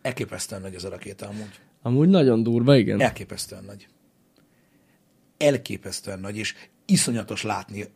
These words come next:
Speaker 1: a, tehát mozgás közben. Emlékszel, amikor a vissza, tehát amikor visszafelé jött a múltkori tesztnél is,
Speaker 2: Hogyne.
Speaker 1: bassz meg, hogy, tehát,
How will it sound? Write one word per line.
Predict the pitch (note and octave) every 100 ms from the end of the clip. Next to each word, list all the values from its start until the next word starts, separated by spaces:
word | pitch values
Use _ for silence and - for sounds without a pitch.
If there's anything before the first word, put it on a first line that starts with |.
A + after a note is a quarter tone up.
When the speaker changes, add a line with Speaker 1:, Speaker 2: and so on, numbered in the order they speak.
| _
Speaker 1:
a, | G2+ G2 F2+ -
tehát | B2 A2+
mozgás | B2 G#2 A2+
közben. | - A2 A#2
Emlékszel, | B2 B2+ C3
amikor | A#2+ B2
a | A2 A2+ -
vissza, | C3+ A#2+ A#2+
tehát | A2 G#2 _ -
amikor | A#2 A#2+ A2+ A2+
visszafelé | C3 - A2+ A2 A2
jött | G#2+ -
a | A2
múltkori | A#2 B2+ - A2
tesztnél | A2+ A2+ C#3
is, | E3
Speaker 2:
Hogyne. | G3 D3
Speaker 1:
bassz | B2+
meg, | A#2 -
hogy, | A#2+ - -
tehát, | D3